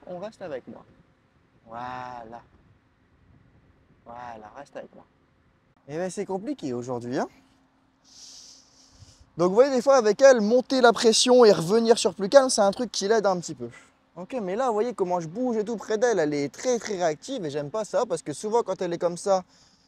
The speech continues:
le truc d'après, c'est d'exploser. Voilà. Très bien, ma belle. C'est pas quand c'est facile, euh, quand c'est facile, on progresse, mais c'est dans le dur qu'on avance le plus. Et là, aujourd'hui, on est dans le dur.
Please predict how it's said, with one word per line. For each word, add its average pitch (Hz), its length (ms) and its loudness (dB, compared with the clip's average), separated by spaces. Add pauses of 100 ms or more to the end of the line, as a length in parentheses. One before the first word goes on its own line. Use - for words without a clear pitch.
(260)
le 160 100 -4
truc 185 220 -4
d'après, 185 280 -2
c'est 165 140 -6
d'exploser. 139 540 -4 (2500)
Voilà. 123 960 -6 (640)
Très 113 200 -12
bien, 107 200 -18
ma 107 120 -20
belle. 107 140 -20 (340)
C'est 165 160 -4
pas 277 160 6
quand 226 120 2
c'est 202 160 -2
facile, 220 440 -2
euh, 143 480 8
quand 165 140 4
c'est 170 140 -2
facile, 208 240 2
on 190 60 6
progresse, 220 460 2
mais 175 80 -4
c'est 175 160 -2
dans 175 120 6
le 160 60 0
dur 170 500 0
qu'on 170 200 -4
avance 165 260 0
le 196 100 0
plus. 226 280 -8
Et 165 80 -2
là, 269 300 4
aujourd'hui, 214 500 0
on 254 80 0
est 220 80 -2
dans 214 140 0
le 190 80 -4
dur. 143 280 -4